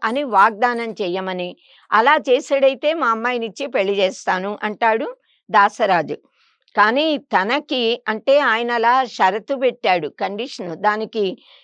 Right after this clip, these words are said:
ఈయన ఎలా ఒప్పుకోగలుగుతారు? పాపం శంతన మహారాజు సర్వసమర్థుడైన గంగాపుత్రుడు, తన జ్యేష్ఠ కుమారుడు, ఆ, యువరాజు, రాజ్యానికి వారసుడు, అతను ఉండగా ఈ దాసరాజు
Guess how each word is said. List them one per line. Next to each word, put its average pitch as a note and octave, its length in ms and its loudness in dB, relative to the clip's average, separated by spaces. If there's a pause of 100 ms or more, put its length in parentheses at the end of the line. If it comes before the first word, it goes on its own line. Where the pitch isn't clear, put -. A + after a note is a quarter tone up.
ఈయన A3+ 180 0
ఎలా G#3+ 260 0
ఒప్పుకోగలుగుతారు? A#3 960 0
పాపం G#3 420 -2
శంతన A3 380 -2
మహారాజు G3 680 0 (400)
సర్వసమర్థుడైన C4 1800 0 (200)
గంగాపుత్రుడు, A#3 840 0
తన F#3+ 320 -4
జ్యేష్ఠ G3 540 -2
కుమారుడు, G#3+ 600 -4 (720)
ఆ, F#3 140 -4
యువరాజు, G#3+ 800 2
రాజ్యానికి A#3 640 2
వారసుడు, G3+ 800 2 (520)
అతను C4+ 380 2
ఉండగా B3+ 580 2
ఈ B3+ 220 -2
దాసరాజు C4+ 920 0